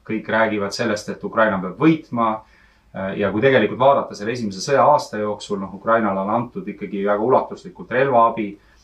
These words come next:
Mingid asjad, mis olid eelmise aasta alguses veel, tundusid kõigile või esimeses pooles, et seda ei saa teha, nüüd seda tehakse, nagu tankid, eks ole. Prantslased on, äh, öelnud, et nemad oleksid valmis andma ka hävitajaid. Aga selle nagu pinna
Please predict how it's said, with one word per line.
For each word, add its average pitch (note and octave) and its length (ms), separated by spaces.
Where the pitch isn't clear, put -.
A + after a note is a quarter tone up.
Mingid A2+ 320
asjad, G#2 240
mis F#2+ 140
olid F#2+ 160
eelmise G2+ 400
aasta G#2+ 480
alguses G#2 480
veel, G2+ 220
tundusid G2+ 420
kõigile G2 560
või G2 140
esimeses A2 340
pooles, G#2+ 400
et - 220
seda G2+ 180
ei F2+ 80
saa - 280
teha, G#2 260
nüüd G#2 160
seda F#2 200
tehakse, B2 440
nagu F#2+ 240
tankid, A#2 480
eks - 160
ole. G2 160
Prantslased G2+ 460
on, G2 200
äh, F#2+ 240
öelnud, G2+ 300
et - 100
nemad G2+ 200
oleksid F#2+ 320
valmis G2+ 280
andma G2 240
ka F2+ 140
hävitajaid. G2+ 600
Aga A2 140
selle A#2 320
nagu G#2+ 240
pinna D#3 300